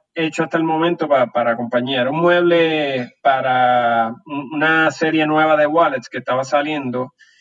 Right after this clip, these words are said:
eh, que era bien interesante, con paredes magnéticas, tenía diferentes compartimientos pa-, para guardar el producto, pero era un mueble de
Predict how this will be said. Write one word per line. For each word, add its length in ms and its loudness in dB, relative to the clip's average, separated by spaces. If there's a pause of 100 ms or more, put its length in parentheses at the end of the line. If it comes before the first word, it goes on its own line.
(180)
eh, 680 -2 (220)
que 80 0
era 100 4
bien 220 0
interesante, 580 -4
con 300 -6
paredes 420 -2
magnéticas, 1120 0
tenía 320 -6
diferentes 580 -4
compartimientos 920 -4
pa-, 360 2
para 160 0
guardar 340 0
el 100 -10
producto, 840 0 (640)
pero 160 2
era 140 4
un 60 -2
mueble 500 0 (100)
de 240 -6